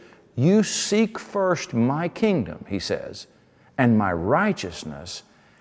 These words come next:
and I'll take care of giving you everything that you need." Seeking first the kingdom of God, you know, it's difficult because we live in a world that seeks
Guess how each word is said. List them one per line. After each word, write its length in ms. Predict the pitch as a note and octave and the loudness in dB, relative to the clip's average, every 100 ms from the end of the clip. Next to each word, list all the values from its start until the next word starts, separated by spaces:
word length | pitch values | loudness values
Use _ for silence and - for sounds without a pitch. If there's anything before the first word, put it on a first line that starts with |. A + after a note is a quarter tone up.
| _ - | _ -6
and 100 | A2+ | -4
I'll 180 | B2+ E3 | -2 -4
take 240 | - D#3 | -4 -4
care 300 | - C#3+ F2 | -4 -4 -4
of 120 | E2+ | -4
giving 360 | F2 F#2+ F#2+ E2+ | -2 0 -2 -6
you 300 | D#2+ D#2 F2+ - G2+ | -6 -8 -10 -4 0
everything 880 | G2 G2 G2 - - F#2 E2+ E2 E2+ _ _ _ _ _ | 0 0 -4 -8 -8 -8 -8 -10 -14 _ _ _ _ _
that 260 | - F#2 - | -12 -10 -8
you 100 | F2 | -6
need." 560 | D#2+ D#2+ C2 B1+ - D2+ _ _ _ _ _ _ | -6 -8 -8 -12 -14 -18 _ _ _ _ _ _
Seeking 380 | - G#3 F3 C#3 | -2 0 2 2
first 260 | - A#2 - | 4 2 2
the 80 | |
kingdom 320 | G2+ G#2+ F#2+ F#2 | -4 -4 -4 -4
of 140 | F2 | -4
God, 400 | G2 F#2 E2+ E2+ - - _ _ - | -2 0 -2 -6 -12 -20 _ _ -12
you 80 | G2 | -10
know, 160 | F#2+ F2+ | -10 -10
it's 140 | G2 F2+ | -10 -2
difficult 600 | A#2 F#2+ E2+ C#2+ - - - - _ _ | 0 0 -4 -8 -10 -14 -20 -20 _ _
because 220 | - G#2 | -6 0
we 120 | A2+ | 4
live 160 | A#2+ B2 | 4 4
in 60 | A2+ | 2
a 40 | |
world 440 | G#2 G#2+ G#2+ G2 | 4 6 6 4
that 100 | G2 | 0
seeks 340 | - - G#2+ | -4 -4 -4